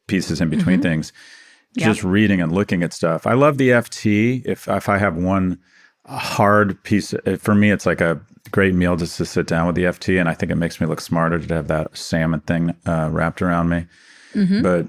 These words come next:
Speaker 1: I don't have, like, a go-to. Do you have a go-to? For
Speaker 2: Right.
Speaker 1: me, it used to be the New York Times. I have
Speaker 2: Uh.
Speaker 1: turned off the New York Times a little bit.
Speaker 2: Mm-hmm.
Speaker 1: I still think they have amazing journalists, but sometimes I read stuff and I'm like, "That just feels wrong to me."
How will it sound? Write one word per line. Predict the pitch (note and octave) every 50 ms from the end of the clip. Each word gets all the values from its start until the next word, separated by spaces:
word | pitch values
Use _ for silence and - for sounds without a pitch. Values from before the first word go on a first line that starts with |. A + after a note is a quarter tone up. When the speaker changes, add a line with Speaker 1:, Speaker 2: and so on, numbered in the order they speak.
| - _ _ _ -
Speaker 1:
I | G#2 A#2
don't | C#3+ D#3 D#3+
have, | C#3+ C#3 A2
like, | A#2 G#2 - G#2+
a | F#2
go-to. | E2 D#2 - - F#2+ F2+ F#2+ A2 A#2+ A2+ - - E2+ D#2 C#2+
Do | C#2+ D#2
you | F2 G2
have | G#2+ G#2+
a | A#2
go-to? | A2 B2 B2+ B2 D3
For | C#3+ -
Speaker 2:
Right. | E3 C3
Speaker 1:
me, | C#3+
it | F3
used | F#3 -
to | -
be | C3+ B2+
the | G#2+ G2+
New | G2+
York | G#2 G2+ F#2 -
Times. | - - G2 F#2+ G2+ G#2+ B2 C3 - - - - - - - _ _ -
I | G#2 A#2+ C#3+
have | D#3 -
Speaker 2:
Uh. | G#3 G#3+
Speaker 1:
turned | G#3 C3 A2+ F#2
off | F2 F2+ G#2 A2 - - - _ _ - - -
the | - A#2
New | A2+ A2+
York | A#2 A#2 A2+
Times | - - B2+ B2 B2+ A#2 B2
a | B2
little | A#2+ B2 B2 B2+
bit. | B2 C3+ C3+ C#3 C3+ - _ - - _ _ - -
Speaker 2:
Mm-hmm. | G#3+ F3+ F3+ A3 A3+ A3+ A3 -
Speaker 1:
I | - G#2
still | - - - B2 A2+
think | A#2+ A2+ -
they | A2
have | G2+ D#2 F2
amazing | E2+ F2 F#2 G2 G#2 F2+ G2+ F#2+ E2
journalists, | - F2 F2 F#2 G2 G#2 A2 A#2+ A#2+ - - - - _
but | - G2 -
sometimes | - - G#2+ G2+ - A2 F2+ G2
I | F#2
read | E2 E2+ F#2 F2
stuff | - - G#2 F#2 -
and | - F2
I'm | E2+ E2+
like, | D#2+ D#2 - - _
"That | - G2 -
just | - C3+ A2+ -
feels | - B2 A#2 F#2 D#2+
wrong | D#2 D#2 D#2+ F2 G2 G#2 A2 G2
to | F#2
me." | E2 D#2+ E2 D#2+ D#2+